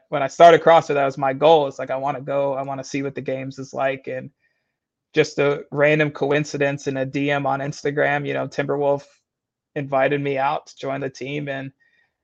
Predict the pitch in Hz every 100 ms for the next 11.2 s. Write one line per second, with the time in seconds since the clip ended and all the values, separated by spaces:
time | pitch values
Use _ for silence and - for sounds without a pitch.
0 | _ _ 143 139 147 165 - 143 139 139
1 | 139 - _ _ _ _ _ _ _ 151
2 | 151 147 160 156 143 139 143 123 143 143
3 | 139 147 - 139 139 - - 143 135 -
4 | 147 147 151 143 139 143 135 135 135 135
5 | - _ _ _ _ _ _ 151 151 143
6 | 143 143 139 139 139 139 139 135 135 143
7 | 143 135 139 139 139 135 - 127 135 139
8 | 139 139 135 135 135 131 - _ _ _
9 | _ _ _ _ _ _ - - - 196
10 | 220 - - 180 170 143 135 139 143 135
11 | 135